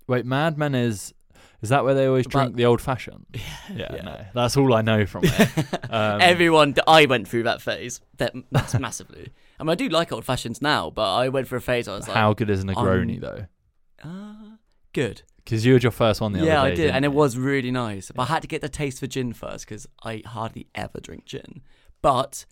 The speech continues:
Speaker 2: it was
Speaker 1: We need to go and
Speaker 2: very
Speaker 1: have a
Speaker 2: nice.
Speaker 1: night of drinking Negronis.
Speaker 2: Yeah, I bet that kills you,
Speaker 1: Yeah.
Speaker 2: like, your head.
Speaker 1: Yeah, it does.
Speaker 2: 'Cause there's a lot.
Speaker 1: You are literally smashed after. If you have three, you are.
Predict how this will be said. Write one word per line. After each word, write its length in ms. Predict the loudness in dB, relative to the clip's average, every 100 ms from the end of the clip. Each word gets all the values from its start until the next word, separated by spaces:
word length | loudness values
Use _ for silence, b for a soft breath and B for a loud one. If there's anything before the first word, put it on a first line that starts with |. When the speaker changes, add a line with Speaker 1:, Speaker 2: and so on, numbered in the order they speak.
| _ _ _ _ -12
Speaker 2:
it 240 | -12 -10
was 180 | -8 -2
Speaker 1:
We 160 | 0
need 200 | 2 0
to 80 | -2
go 100 | -2
and 80 | 0
Speaker 2:
very 260 | 0 0 -2
Speaker 1:
have 120 | -2
a 60 |
Speaker 2:
nice. 80 | -2
Speaker 1:
night 240 | -2 -4 -6
of 100 | -10
drinking 380 | -10 -10 -10 -12
Negronis. 640 | -12 -14 -14 -18 -20 -20 -16
Speaker 2:
Yeah, 160 | -14 -12
I 40 | -8
bet 240 | -8 -8
that 440 | -6 -6 -8 -14 -16
kills 560 | -14 -10 -10 -10 -14
you, 300 | -16 -14 -14 -12
Speaker 1:
Yeah. 100 | -10
Speaker 2:
like, 140 | -8
your 120 | -10 -10
head. 360 | -10 -10 -12 -10
Speaker 1:
Yeah, 160 | -12
it 80 | -12
does. 300 | -16 -18 -20 _ _ _ _
Speaker 2:
'Cause 160 | -12
there's 140 | -10 -8
a 60 |
lot. 260 | -6 0 4
Speaker 1:
You 100 | 6
are 100 | 6
literally 540 | 4 2 0 -4 -4
smashed 520 | -6 -8 -6 -6 -8 -8
after. 320 | -8 -10 -18 -20 _ -14
If 120 | -2
you 140 | 0
have 140 | 0 -2
three, 420 | -4 -2 -2 -4
you 320 | -8 -4 -2
are. 220 | -2 -4